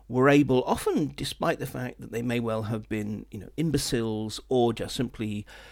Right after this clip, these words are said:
self-indulgently obsessed with conquest or whatever else, but nonetheless managed to maintain their legitimacy so much.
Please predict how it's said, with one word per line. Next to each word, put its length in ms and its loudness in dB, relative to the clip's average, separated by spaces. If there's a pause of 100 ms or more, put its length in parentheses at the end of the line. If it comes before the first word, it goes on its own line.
(200)
self-indulgently 1300 2
obsessed 600 -4
with 520 -8 (140)
conquest 500 -4
or 180 -4
whatever 380 -2
else, 360 -2 (440)
but 120 6
nonetheless 800 2
managed 300 -2
to 80 -6
maintain 540 -2
their 100 -4
legitimacy 640 -4
so 240 -6
much. 400 -6